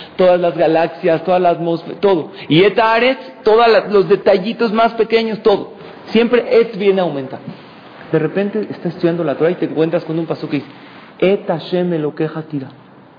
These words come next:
Et, a Dios tienes que temer. ¿A quién le puede aumentar la Torah? Está bien cuando me habla de los padres, al hermano mayor, también tiene un cierto honor, a los suegros también. Pero a Hashem, ¿por qué dice et?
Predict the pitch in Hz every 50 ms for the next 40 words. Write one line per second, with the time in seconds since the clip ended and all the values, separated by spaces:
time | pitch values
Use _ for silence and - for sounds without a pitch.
0 | - - - - - 196 220 208 214 - - - - - - - - 160 160 151
1 | 160 160 208 220 226 226 - - - - - - - - 185 180 175 175 - 156
2 | - 156 147 139 135 - - - - - - - 160 - - 214 226 254 269 262
3 | 262 - 220 226 226 220 214 196 190 180 170 190 196 196 202 190 - 185 185 214
4 | 208 175 - - - - - - 233 247 254 254 226 - 208 190 185 185 180 190
5 | 190 185 196 185 180 170 165 156 - 180 165 156 156 156 156 160 156 - - -
6 | - - 135 135 131 139 151 160 165 165 151 147 147 151 151 165 160 160 165 156
7 | 175 185 180 185 180 180 180 175 185 190 185 185 185 185 190 214 226 233 - -
8 | - - 139 127 127 127 - 185 208 208 190 185 180 - 160 139 156 185 202 190
9 | 185 - - - - - - - - - - - - - - - - - - -
10 | - - - - 139 147 135 127 - - - 160 208 277 285 - - - - -
11 | - - - 151 135 175 208 196 202 202 - - 202 190